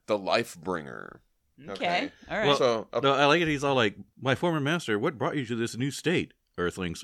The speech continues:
Speaker 3: of
Speaker 1: Oh, yeah,
Speaker 3: course.
Speaker 1: of course. <laughs>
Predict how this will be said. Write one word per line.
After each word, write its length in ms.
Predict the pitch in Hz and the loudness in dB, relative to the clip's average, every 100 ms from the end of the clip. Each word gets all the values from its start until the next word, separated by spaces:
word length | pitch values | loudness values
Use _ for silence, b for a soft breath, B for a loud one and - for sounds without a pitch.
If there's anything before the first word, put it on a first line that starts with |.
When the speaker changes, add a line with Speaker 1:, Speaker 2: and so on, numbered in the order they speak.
| - | -8
Speaker 3:
of 140 | 104 | -4
Speaker 1:
Oh, 60 | 135 | 0
yeah, 100 | 131 | 2
Speaker 3:
course. 240 | 123 95 151 | 4 4 4
Speaker 1:
of 120 | - | 6
course. 320 | 156 135 135 | 8 8 6
<laughs> 1500 | 202 - 240 - - 190 214 190 - 175 165 160 156 - 120 | 2 6 6 6 2 0 2 2 4 0 0 0 0 0 -2